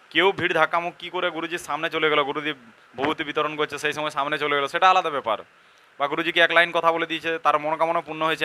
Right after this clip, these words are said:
এমনটাও খবর আছে আমার কাছে, সেটা আলাদা ব্যাপার। কিন্তু ডাইরেক্ট সরাসরি দেখা করার জন্য কোনো রকম কোনো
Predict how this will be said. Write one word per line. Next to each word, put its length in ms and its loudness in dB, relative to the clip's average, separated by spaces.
এমনটাও 320 2
খবর 200 4
আছে 160 -2
আমার 160 -4
কাছে, 180 -12
সেটা 220 4
আলাদা 240 4
ব্যাপার। 220 0
কিন্তু 160 -12
ডাইরেক্ট 300 4
সরাসরি 400 2
দেখা 180 2
করার 220 -2
জন্য 140 -10
কোনো 220 -4
রকম 160 -2
কোনো 140 4